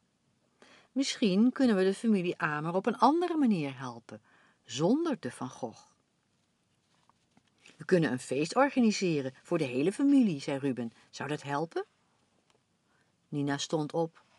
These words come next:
"Ik ga vragen aan mevrouw Vis en Teersa of we morgen met z'n allen kunnen overleggen als zij een beetje zijn uitgerust." In haar broekzak begon haar telefoon te trillen.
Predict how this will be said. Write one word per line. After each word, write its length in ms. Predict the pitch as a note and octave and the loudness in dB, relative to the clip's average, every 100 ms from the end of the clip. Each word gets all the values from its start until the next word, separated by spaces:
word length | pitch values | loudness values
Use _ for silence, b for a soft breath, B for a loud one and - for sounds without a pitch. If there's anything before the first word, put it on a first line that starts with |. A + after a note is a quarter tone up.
| _ _ _ _ _ _ _ | _ _ _ _ _ _ _
"Ik 140 | - - | -16 -4
ga 160 | E3 | -4
vragen 460 | D#3+ F3 F3 F#3 A#3 | -2 2 6 6 4
aan 60 | A3 | 2
mevrouw 300 | G3+ F#3+ F3 | 2 -2 -4
Vis 340 | - F#3 A3 | 0 0 0
en 200 | A#3 A3+ | -2 -4
Teersa 400 | - C#3+ - E3 | -4 -4 -2 -2
of 140 | F3+ | 0
we 60 | F3 | 0
morgen 480 | D#3 E3 G#3 B3 A3 | 0 2 2 2 0
met 120 | F3 | 0
z'n 100 | E3+ | -2
allen 300 | - F#3 A#3+ | 2 2 0
kunnen 280 | - F3 C3 | -4 -4 -4
overleggen 720 | C#3+ - C3+ C#3+ F#3 - D#4+ b b b | -6 -6 -8 -6 -6 -6 -8 b b b
als 220 | E3+ E3 | -4 -4
zij 240 | - D3+ D#3 | -4 -6 -4
een 100 | D3 | -4
beetje 240 | C#3 D3+ | -4 -6
zijn 220 | F#3 F3+ | -6 -2
uitgerust." 800 | G3 E3 - C#3 A2+ G#2 - _ _ _ _ _ _ _ _ _ _ _ | 0 -2 -6 -10 -12 -14 -20 _ _ _ _ _ _ _ _ _ _ _
In 160 | E3+ E3 | -6 -2
haar 240 | D3 C#3 | -2 -2
broekzak 460 | D#3+ F#3+ - C4 B3+ | 0 -2 0 -2 0
begon 320 | A3 - G3+ | -4 -2 -2
haar 120 | G3+ | -2
telefoon 440 | - F#3+ - D#3+ | -2 -4 -4 -6
te 160 | C#3+ C3+ | -6 -10
trillen. 360 | - C#3 A#2 | -10 -8 -10